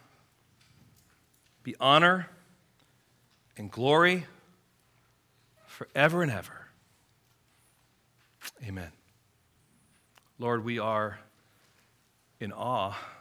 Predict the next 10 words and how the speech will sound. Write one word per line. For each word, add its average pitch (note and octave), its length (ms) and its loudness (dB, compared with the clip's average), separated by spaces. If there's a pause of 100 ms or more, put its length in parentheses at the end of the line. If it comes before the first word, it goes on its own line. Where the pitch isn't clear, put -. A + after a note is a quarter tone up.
(3000)
of B2 100 -10
how B2+ 200 -4
you A#2+ 180 -4
have G#2+ 180 -10
worked A#2 380 -4
in A2+ 120 -14
history. F2+ 480 -12 (3500)
Lord, B2+ 160 0
what C#3 120 2
an A2+ 120 2